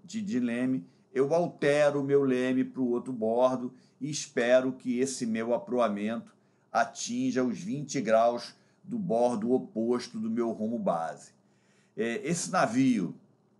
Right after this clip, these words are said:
é um navio com dois propulsores e dois lemes, mas pra gente verificar aí a curva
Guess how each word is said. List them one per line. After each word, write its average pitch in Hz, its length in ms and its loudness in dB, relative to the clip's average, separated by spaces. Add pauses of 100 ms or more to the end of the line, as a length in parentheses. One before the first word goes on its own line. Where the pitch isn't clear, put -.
(520)
é - 60 -4
um 143 40 0
navio 131 300 2
com 127 180 0
dois 107 240 0
propulsores 147 800 -6
e 127 80 -6
dois 123 280 0
lemes, 139 600 -2 (260)
mas 143 300 -4
pra 156 200 -6
gente 143 280 -6
verificar 123 540 0
aí 117 160 2
a - 40 0
curva 98 800 -2